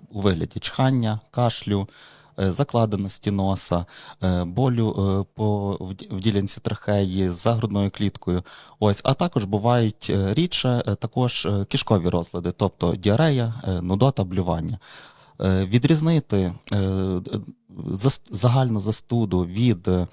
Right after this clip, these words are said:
м, грипу або ковід дев'ятнадцять клінічно не завжди, е, вдається. Хоча,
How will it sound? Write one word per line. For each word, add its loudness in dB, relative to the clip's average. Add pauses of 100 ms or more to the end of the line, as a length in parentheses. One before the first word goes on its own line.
(320)
м, 0
грипу 0
або 0
ковід -2
дев'ятнадцять -4
клінічно -2 (220)
не 2
завжди, 2
е, 2 (120)
вдається. 2 (220)
Хоча, 0